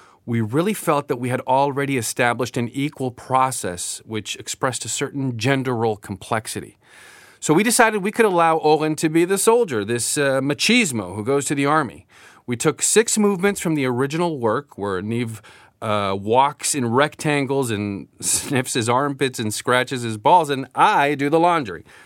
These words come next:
And then I enter a certain emotional space where I, as Niv, allow myself to embody this feminine energy. I am a person who can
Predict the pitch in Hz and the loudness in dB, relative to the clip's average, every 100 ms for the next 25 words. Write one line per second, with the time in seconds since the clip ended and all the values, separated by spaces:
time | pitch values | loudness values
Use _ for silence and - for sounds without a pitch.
0 | - - - - - - 139 135 135 135 | -20 -20 -20 -18 -14 -2 2 2 2 0
1 | 123 _ 127 127 202 214 196 190 185 160 | -4 _ 0 2 4 2 0 -2 0 0
2 | - 175 165 147 143 147 - 131 117 - | 2 0 0 0 0 0 -2 -4 -2 -2
3 | - 196 202 143 - 127 113 131 143 127 | 0 0 0 0 -2 -2 2 2 2 0
4 | 110 135 202 170 156 - - - _ - | 0 2 2 2 -6 -16 -20 -20 _ -4
5 | 123 135 151 131 127 - 131 117 - 117 | 2 2 2 0 0 0 -2 -2 -4 -2
6 | 110 110 110 113 104 110 104 - - - | 0 2 2 0 -2 -2 -2 -4 -6 -10
7 | - 120 120 117 110 107 107 90 - _ | -4 -2 0 -2 -2 -2 -4 -6 -12 _
8 | _ - - - - 135 143 135 - 139 | _ -20 -20 -12 0 2 2 -2 -2 -2
9 | 139 131 110 120 113 | 0 -4 -2 0 -2